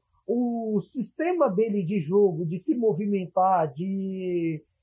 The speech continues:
de mexer com o adversário, de estar em todas as partes do jogo, eh, trabalhando bem com o meio-campo, seja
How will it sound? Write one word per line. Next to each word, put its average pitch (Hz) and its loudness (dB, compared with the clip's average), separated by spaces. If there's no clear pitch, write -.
de 160 0
mexer 202 0
com - 0
o 226 4
adversário, 185 4
de 151 -2
estar 247 2
em 202 0
todas 185 4
as 185 4
partes 185 -2
do 170 -2
jogo, 170 0
eh, 165 2
trabalhando 208 6
bem 190 6
com 196 4
o 180 2
meio-campo, 175 2
seja 190 4